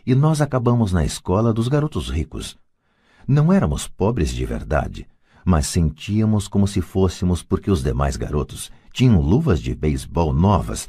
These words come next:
bicicletas novas, tudo novo. Mãe e pai nos davam o básico, comida, teto e roupa, mas isso era tudo. Meu pai costumava falar,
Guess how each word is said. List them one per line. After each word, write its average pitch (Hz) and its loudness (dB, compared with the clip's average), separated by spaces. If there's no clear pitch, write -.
bicicletas 69 -4
novas, 80 2
tudo 185 0
novo. 156 0
Mãe 151 6
e 104 8
pai 98 4
nos 95 6
davam 73 2
o - -4
básico, 62 -2
comida, 107 0
teto 78 0
e 87 4
roupa, 82 2
mas 80 4
isso 80 0
era 90 4
tudo. - -2
Meu 123 6
pai 131 2
costumava 90 0
falar, 60 -4